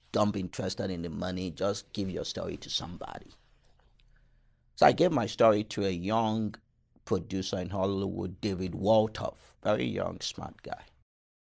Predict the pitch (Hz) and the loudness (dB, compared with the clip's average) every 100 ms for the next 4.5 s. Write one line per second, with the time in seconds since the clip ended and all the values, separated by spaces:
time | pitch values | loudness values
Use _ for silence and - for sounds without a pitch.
0 | _ _ _ - 117 92 135 117 92 - | _ _ _ -2 0 2 0 0 -4 -6
1 | 90 95 101 - 92 - 143 - 107 110 | -6 -4 -4 -6 -8 -8 -8 2 2 2
2 | - 120 - - - - - - - - | -2 -4 -6 -8 -10 -12 -18 -20 -20 -20
3 | _ _ _ _ _ _ - - 92 - | _ _ _ _ _ _ -10 -2 -2 -2
4 | - - - - - | -10 -10 -12 -12 -18